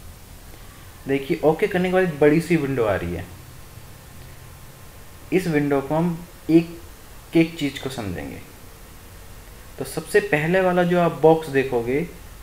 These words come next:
वो है आपका grid dimension। ओके, तो grid dimensions,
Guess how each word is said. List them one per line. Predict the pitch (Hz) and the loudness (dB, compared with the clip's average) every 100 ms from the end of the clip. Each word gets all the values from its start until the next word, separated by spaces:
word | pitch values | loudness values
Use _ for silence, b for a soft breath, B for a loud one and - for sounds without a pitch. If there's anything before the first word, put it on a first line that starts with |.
| - | -2
वो | 147 | 2
है | 160 147 | 4 4
आपका | 131 131 170 160 135 | 4 2 -2 -2 -2
grid | 139 156 143 | 0 0 0
dimension। | 123 107 95 98 143 147 - - - - - - - - - - - - | -4 -4 -6 -6 -8 -8 -12 -20 -20 -20 -18 -18 -20 -20 -20 -20 -16 -8
ओके, | 135 - 196 - - - - - - | -8 0 0 -2 -8 -18 -20 -20 -8
तो | 143 131 | -8 -4
grid | 151 196 175 | 0 2 4
dimensions, | 165 160 165 160 175 185 | 4 4 2 0 0 0